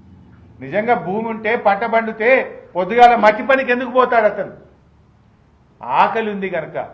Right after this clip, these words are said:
కడుపు నింపుకోవడం కోసమే పొద్దుగాల లేచి పార పట్టుకొని, గడ్డపార పట్టుకొని కూలికి పోతున్నాడు. ఆయనకు కూడా ఏదో అసైన్డ్ భూమి, తాతలు తండ్రుల నుంచి గుంటో, రెండు గుంటలో, ఐదు గుంటలో, పది గుంటలో వస్తే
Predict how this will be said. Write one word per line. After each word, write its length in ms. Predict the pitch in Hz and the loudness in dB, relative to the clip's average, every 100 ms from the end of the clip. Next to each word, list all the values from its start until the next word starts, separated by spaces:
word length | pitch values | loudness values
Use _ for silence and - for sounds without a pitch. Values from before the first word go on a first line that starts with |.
| - | 0
కడుపు 300 | 160 196 220 | 2 2 0
నింపుకోవడం 600 | 208 208 214 196 226 220 | -4 -4 -6 -2 0 -2
కోసమే 440 | 208 208 208 196 220 202 - - - | -6 -8 -8 -8 -8 -8 -14 -18 -10
పొద్దుగాల 380 | 170 202 202 196 | -6 2 2 2
లేచి 200 | 185 185 | -4 -8
పార 320 | - 170 190 | 0 2 2
పట్టుకొని, 500 | 180 175 165 175 170 | -2 -6 -8 -10 -8
గడ్డపార 480 | 147 151 175 185 175 | -6 -4 -2 -2 -2
పట్టుకొని 500 | 170 156 165 160 165 | -6 -8 -10 -10 -12
కూలికి 380 | - 165 165 147 | -12 -10 -10 -10
పోతున్నాడు. 440 | 139 139 127 113 - - - _ _ _ 139 | -12 -12 -16 -18 -20 -20 -20 _ _ _ -2
ఆయనకు 360 | 175 214 214 | 0 0 -4
కూడా 260 | 190 214 233 240 - - _ _ _ - | -4 2 2 0 -8 -20 _ _ _ -12
ఏదో 260 | 156 220 226 | -4 4 6
అసైన్డ్ 540 | 196 196 240 254 226 | 6 6 2 0 -2
భూమి, 220 | 220 214 | -4 -4
తాతలు 440 | 202 196 226 233 220 | 2 4 4 2 2
తండ్రుల 380 | 208 208 240 | 4 4 0
నుంచి 320 | 226 226 214 208 | -4 -8 -10 -8
గుంటో, 400 | 185 220 226 220 | -8 -4 -4 0
రెండు 220 | 208 220 | -2 -2
గుంటలో, 340 | 220 220 214 | -4 -4 2
ఐదు 240 | 208 208 214 | 2 2 -2
గుంటలో, 320 | 214 208 208 | -6 -2 -2
పది 220 | 190 185 | 0 -2
గుంటలో 360 | 202 202 196 180 | -4 -6 -4 -4
వస్తే 580 | 175 262 285 - - | -2 4 6 4 -4